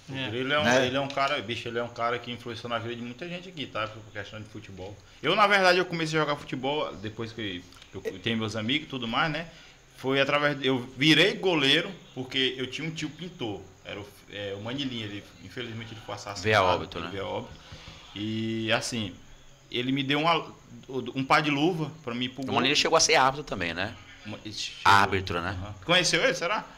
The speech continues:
Speaker 4: S-, rapaz, eu, vou, eu sempre vejo, vejo o Jandir falar, não é da minha época,
Speaker 1: Pois
Speaker 4: não, mas
Speaker 1: é.
Speaker 4: o Jandir falou, fala constantemente na,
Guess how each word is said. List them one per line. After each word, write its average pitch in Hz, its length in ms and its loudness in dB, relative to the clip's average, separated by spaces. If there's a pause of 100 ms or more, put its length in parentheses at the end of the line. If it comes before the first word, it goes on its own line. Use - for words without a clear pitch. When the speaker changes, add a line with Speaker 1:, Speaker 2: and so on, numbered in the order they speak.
(160)
Speaker 4:
S-, - 220 0
rapaz, 151 340 8
eu, 165 60 4
vou, 160 160 6
eu - 60 4
sempre 175 260 4
vejo, 170 160 0 (140)
vejo 135 200 4
o 135 40 2
Jandir 139 240 2
falar, 110 420 8
não 101 140 -2
é 101 40 2
da 101 80 6
minha 107 160 0
época, 95 280 0
Speaker 1:
Pois 170 120 6
Speaker 4:
não, 107 80 4
mas 110 80 2
Speaker 1:
é. 101 40 6
Speaker 4:
o - 20 6
Jandir 113 220 2
falou, 104 440 6 (120)
fala 104 280 4 (140)
constantemente 135 520 0
na, 113 240 2